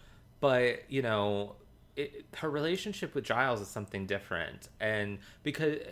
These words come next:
and I would argue that it's pride, and pri-, when you have pride in someone else, um, it's often because, uh, because you've made an investment in that person.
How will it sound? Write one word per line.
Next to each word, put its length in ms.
and 140
I 80
would 100
argue 340
that 160
it's 180
pride, 640
and 180
pri-, 180
when 160
you 120
have 240
pride 400
in 120
someone 440
else, 460
um, 600
it's 460
often 380
because, 880
uh, 320
because 380
you've 320
made 220
an 100
investment 720
in 100
that 220
person. 580